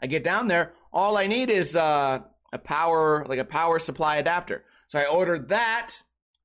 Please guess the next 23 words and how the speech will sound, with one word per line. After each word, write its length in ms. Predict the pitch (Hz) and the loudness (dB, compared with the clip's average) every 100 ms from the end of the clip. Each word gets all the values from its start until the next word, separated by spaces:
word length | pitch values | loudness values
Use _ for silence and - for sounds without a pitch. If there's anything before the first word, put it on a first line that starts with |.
| _ _ _ | _ _ _
The 120 | - | -2
reason 360 | 147 196 220 196 | 0 2 2 2
I 60 | 196 | 2
ordered 260 | 196 185 | 2 2
that, 280 | 190 208 - | 2 0 -2
I 40 | |
got 160 | 147 165 | -2 0
it 20 | |
on 80 | 160 | 2
Amazon, 420 | 170 180 190 190 - | 0 0 0 -2 -4
eight 200 | 165 180 | -2 0
dollars, 460 | 156 156 151 170 175 | 2 2 4 2 2
very 240 | 143 160 | 0 2
expensive, 580 | 160 - 151 143 165 160 - _ _ - | 0 0 -2 0 -2 -6 -14 _ _ -2
is 180 | 143 - | -2 0
so 220 | 202 196 | 2 2
that 100 | 175 | 2
I 60 | |
can 120 | 170 156 | 0 -4
plug 280 | 180 175 | -2 -2
this 160 | 151 - | -2 -4
chair 280 | - 185 185 | 0 2 2
in 300 | 220 208 | 2 0